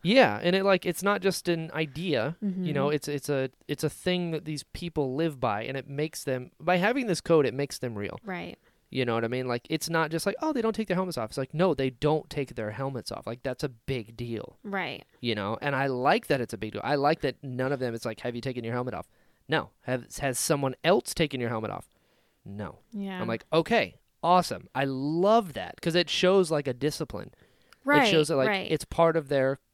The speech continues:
Speaker 1: culture. It's important to them
Speaker 2: Right.
Speaker 1: to not do that.
Speaker 2: It's like,
Speaker 1: Y-
Speaker 2: you know, monks wear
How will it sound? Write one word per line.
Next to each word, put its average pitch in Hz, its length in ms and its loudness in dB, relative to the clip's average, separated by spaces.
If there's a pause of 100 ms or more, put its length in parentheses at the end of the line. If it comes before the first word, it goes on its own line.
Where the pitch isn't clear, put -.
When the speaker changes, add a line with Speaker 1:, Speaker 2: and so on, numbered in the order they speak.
Speaker 1:
culture. 269 400 4
It's 180 140 0
important 208 500 0
to 113 100 -10
them 92 220 -14
Speaker 2:
Right. 190 280 -2
Speaker 1:
to 143 100 -2
not 120 200 -2
do 101 120 -8
that. - 200 -10
Speaker 2:
It's 269 200 0
like, 269 420 0
Speaker 1:
Y- - 120 -16
Speaker 2:
you 240 100 -2
know, 196 120 0
monks 185 460 -4
wear 185 600 -2